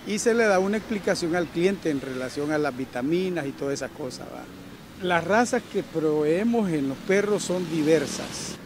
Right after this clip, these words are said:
Trabajamos con raza grande, raza mediana y raza pequeña. Si no lo tenemos, al cliente se lo conseguimos si le interesa alguno.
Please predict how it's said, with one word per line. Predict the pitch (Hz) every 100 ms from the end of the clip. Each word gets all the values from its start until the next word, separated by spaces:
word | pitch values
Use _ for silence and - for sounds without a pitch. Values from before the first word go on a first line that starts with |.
| - - - - - -
Trabajamos | 151 147 143 180 202 185
con | 170 156
raza | 175 170 160
grande, | 156 190 214 180
raza | 165 170 175
mediana | 156 147 147 196 226 214 196 - - - 1077
y | 156
raza | 151 156 170
pequeña. | - 139 - 147 123 107 - - - 1077 - 1017 - - - - - -
Si | - - 175
no | 190
lo | 254 247
tenemos, | 226 196 220 285 277 240
al | 170 147
cliente | 139 170 185 185
se | 175
lo | 156 143
conseguimos | 151 143 143 170 208 190
si | 151
le | 143
interesa | 127 139 147 143
alguno. | 143 143 170 139